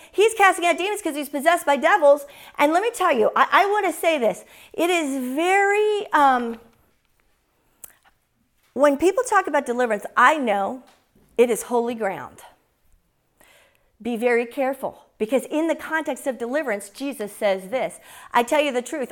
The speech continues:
all sins and blasphemies can be forgiven, but anyone who blasphemes the Holy Spirit will never be forgiven." When they blasphemed Jesus about deliverance, that's when he said, "It, be careful when you talk about deliverance. It's serious. It's a work of the Holy Spirit."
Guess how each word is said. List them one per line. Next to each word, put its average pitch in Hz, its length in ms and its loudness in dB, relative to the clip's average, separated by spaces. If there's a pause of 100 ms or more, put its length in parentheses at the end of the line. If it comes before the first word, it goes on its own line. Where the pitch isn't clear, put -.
all 277 220 6
sins 277 560 -4
and 220 160 -2
blasphemies 233 640 0
can 226 140 -10
be 208 100 -14
forgiven, 214 460 -6 (340)
but 247 180 0
anyone 339 360 0
who 302 100 -4
blasphemes 269 600 0
the 240 80 -6
Holy 254 280 -6
Spirit - 380 -4
will 208 100 -4
never 226 220 0
be 226 120 -8
forgiven." 220 460 -4 (300)
When 240 220 0
they 254 120 2
blasphemed 320 720 2
Jesus 285 380 -4
about 240 260 2
deliverance, 240 680 -2 (320)
that's 262 340 2
when 254 160 -2
he 262 160 -6
said, 269 340 -2
"It, 247 380 -4
be 240 80 -8
careful 339 400 -2
when 285 160 -6
you 269 60 -8
talk 277 260 -6
about 247 220 -4
deliverance. 247 480 -6
It's 214 160 -8
serious. 269 520 -6
It's 196 120 -12
a 214 100 -6
work 277 260 0
of 254 60 -12
the 233 80 -2
Holy 233 180 -4
Spirit." 226 360 -6